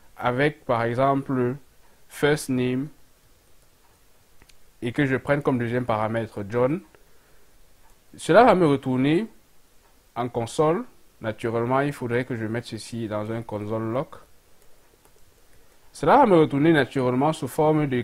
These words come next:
clé de valeur first name et John lorsque je vais exécuter mon script. First name et John en paramètre.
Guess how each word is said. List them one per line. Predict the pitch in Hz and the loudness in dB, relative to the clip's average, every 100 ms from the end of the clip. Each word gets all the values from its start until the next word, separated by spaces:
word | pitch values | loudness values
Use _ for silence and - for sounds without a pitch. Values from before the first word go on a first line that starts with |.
| - | -6
clé | - 156 143 | -2 0 0
de | 120 110 | 0 -2
valeur | 104 110 120 123 123 | -2 -2 0 -2 -4
first | - 143 135 - | -4 -4 -4 -4
name | 120 120 117 - | -4 -4 -6 -10
et | 104 | -14
John | 101 117 113 98 | -4 -4 -4 -6
lorsque | 123 - | -8 -6
je | 120 110 | -8 -4
vais | 117 | -2
exécuter | 117 107 - - | -2 -6 -12 -10
mon | 113 101 | -8 -8
script. | - - 104 - - - - - - - - - - - - - _ - - - - - - - _ | -12 -14 -14 -14 -20 -20 -20 -20 -20 -20 -20 -20 -20 -20 -20 -20 _ -20 -20 -20 -20 -20 -20 -20 _
First | - - 165 170 | -12 4 4 4
name | 147 143 139 156 - - - | 2 2 2 -2 -6 -14 -10
et | 120 | -10
John | 113 131 135 | -4 -4 -4
en | 110 110 | -6 -8
paramètre. | 104 104 104 107 101 | -8 -8 -8 -8 -8